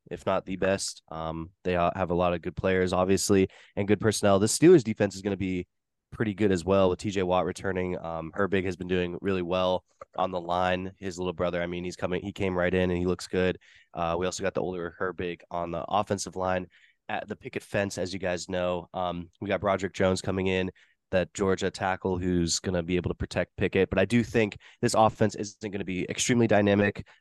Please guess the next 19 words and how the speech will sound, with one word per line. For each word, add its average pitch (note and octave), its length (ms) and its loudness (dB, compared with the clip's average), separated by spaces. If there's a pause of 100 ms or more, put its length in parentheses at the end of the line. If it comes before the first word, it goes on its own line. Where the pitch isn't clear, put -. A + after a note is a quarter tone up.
right G2+ 200 6
off F#2 120 0
the G2 80 -2
bat, F#2 220 4
at F2 100 4
least. F#2 320 -4
Um, E2+ 400 -2 (320)
I G2+ 80 4
want B2 180 6
them B2+ 100 2
to A2+ 60 -4
get A2+ 120 4
involved, F#2+ 480 2 (280)
get A2+ 140 -2
George G#2+ 260 0
Pickens G#2+ 320 0
more G#2+ 160 6
involved, G2+ 460 2
obviously. G2 680 -6